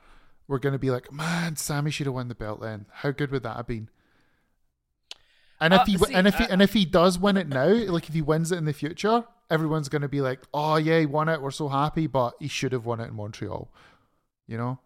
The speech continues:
Speaker 2: Um, I, I, I completely understand what you're saying, and I, I, in some ways I do agree that giving him that moment would have been amazing. But also in, in the back of my head, I'm thinking, you,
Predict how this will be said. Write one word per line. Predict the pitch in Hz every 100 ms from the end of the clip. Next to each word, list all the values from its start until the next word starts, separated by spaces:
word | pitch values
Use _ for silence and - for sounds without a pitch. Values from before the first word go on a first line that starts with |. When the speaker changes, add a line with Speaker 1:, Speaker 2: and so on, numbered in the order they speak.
| _ _ _ _ _ _ _ _ _ _ _ _ -
Speaker 2:
Um, | 214 226 233 214 - _ _ _ _ -
I, | 208 226 202
I, | 170 -
I | 175
completely | 170 180 220 240
understand | 165 - 127 143 175 - -
what | 165
you're | 170 175
saying, | 196 190 208 185
and | 151
I, | 147
I, | 143 147 156 -
in | 160
some | 190 185
ways | 170 170
I | 156
do | 131 139 147
agree | 117 120 127
that | 120 120 107
giving | 131 127 135
him | 139 131
that | 113
moment | 117 120 123
would | 123
have | 117
been | 117 107 101 - _ _ _ _ -
amazing. | 120 117 127 160 185 185 - _ _ _ _ _ -
But | 165 160
also | 156 170 - 208
in, | - 160 156
in | 151
the | 147
back | 151 156
of |
my | 175
head, | 147 143 139
I'm | 127
thinking, | 139 127 - 120 113 110 _ _ _ _ _
you, | 131 123 135